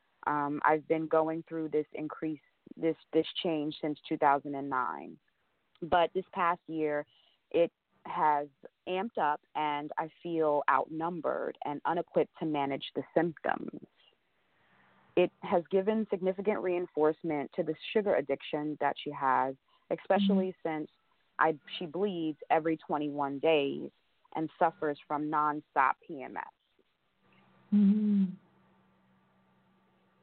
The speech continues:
Speaker 2: Wow. So there's a lot going on there for this listener,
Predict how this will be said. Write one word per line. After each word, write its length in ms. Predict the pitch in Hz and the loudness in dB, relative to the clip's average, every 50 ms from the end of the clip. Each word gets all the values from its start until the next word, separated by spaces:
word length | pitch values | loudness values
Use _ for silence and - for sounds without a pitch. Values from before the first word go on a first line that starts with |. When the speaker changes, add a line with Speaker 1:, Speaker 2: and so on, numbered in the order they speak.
| _ _ _ _ _ _ _ _ _ _ - | _ _ _ _ _ _ _ _ _ _ 2
Speaker 2:
Wow. 640 | 214 208 202 196 196 196 190 190 190 196 196 196 196 - - _ _ _ _ _ _ _ _ _ _ _ _ _ _ _ _ _ _ _ _ _ _ _ _ _ _ _ - | 4 6 6 8 8 8 8 6 6 4 4 2 0 -4 -12 _ _ _ _ _ _ _ _ _ _ _ _ _ _ _ _ _ _ _ _ _ _ _ _ _ _ _ 0
So 600 | 277 269 262 262 254 254 254 247 247 247 233 - - _ _ _ _ _ _ _ _ _ _ _ _ _ _ _ _ _ _ - | 2 4 6 6 6 6 6 6 6 6 4 2 -4 _ _ _ _ _ _ _ _ _ _ _ _ _ _ _ _ _ _ -2
there's 200 | 294 302 262 220 | -2 0 -2 -4
a 60 | 208 | -6
lot 480 | 202 208 220 226 233 226 - 202 - | -6 -4 -4 -2 -2 -4 -4 -6 -8
going 340 | - 202 196 190 190 190 180 | -6 -6 -6 -6 -6 -8 -8
on 320 | 180 180 185 196 202 202 196 | -8 -6 -6 -4 -4 -4 -4
there 260 | 190 180 175 170 170 - - | -6 -6 -6 -8 -10 -12 -12
for 80 | 180 | -12
this 180 | 185 180 165 170 170 - | -8 -8 -8 -8 -10 -10
listener, 720 | - 160 147 151 - _ - 170 165 156 147 151 180 196 | -10 -10 -10 -10 -12 _ -10 -10 -8 -8 -8 -8 -8 -8